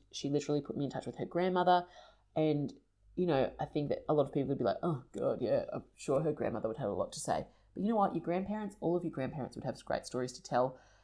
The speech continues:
But there was something really special about Beryl as well. Um,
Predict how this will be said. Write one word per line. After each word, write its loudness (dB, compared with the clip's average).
But 4
there 6
was 6
something 4
really 4
special 0
about 2
Beryl 2
as -8
well. 2
Um, -6